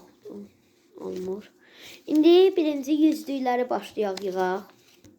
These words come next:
Hə, deməli. On üç dənə man-, yüz manatlığımız var idi.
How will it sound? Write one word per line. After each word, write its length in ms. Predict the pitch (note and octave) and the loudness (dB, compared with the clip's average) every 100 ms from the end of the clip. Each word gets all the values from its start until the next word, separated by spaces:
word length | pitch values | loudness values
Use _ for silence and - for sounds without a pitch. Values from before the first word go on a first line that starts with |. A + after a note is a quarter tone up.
| - - _ - _ _ - - - - _ C4+ C#4 C4 C4+ C4 C4+ B3 G#3+ A#3 A3 A3 _ - A3 - G#3+ G#3+ A#3+ B3 - B3 - - - B3 - G#3+ G#3+ G#3 G#3 - F#3 F#3+ F#3+ - _ _ _ _ _ _ _ - G3+ G#3 - G#3 A3+ G#3+ G3+ G#3+ A3+ - A#3 A#3+ A#3+ A#3+ A#3+ A#3+ _ _ - A#3 A#3 B3 A#3+ _ B3 A#3+ A#3 A#3+ - _ _ _ _ _ _ _ _ _ _ _ - | -20 -20 _ -20 _ _ -20 -20 -20 -20 _ -14 -10 -10 -8 -10 -12 -14 -18 -18 -20 -20 _ -20 -20 -20 -20 -16 -16 -16 -14 -16 -16 -20 -20 -20 -16 -14 -12 -14 -18 -18 -14 -14 -16 -20 _ _ _ _ _ _ _ -12 -12 -12 -12 -12 -12 -10 -10 -10 -16 -18 -16 -14 -14 -16 -20 -20 _ _ -20 -20 -20 -20 -20 _ -20 -18 -16 -16 -18 _ _ _ _ _ _ _ _ _ _ _ -12
Hə, 100 | F#3+ F3+ E3 | -10 -10 -10
deməli. 420 | F#3+ F#3 F#3 F#3+ F#3 - - - _ _ - | -8 -6 -6 -8 -10 -12 -16 -20 _ _ -12
On 180 | G#3+ A#3+ | -8 -6
üç 240 | B3 G3 - | -6 -8 -6
dənə 240 | F#3+ G#3 | -4 -4
man-, 300 | G#3 G3 F#3+ - A#3+ | -4 -6 -6 -6 -4
yüz 280 | A3 G3 | -4 -6
manatlığımız 720 | G3 F#3 F3+ F3+ G3+ F#3+ F#3 F#3+ | -4 -4 -6 -8 -10 -6 -6 -6
var 120 | F3+ | -8
idi. 300 | - - G#3 | -8 -8 -10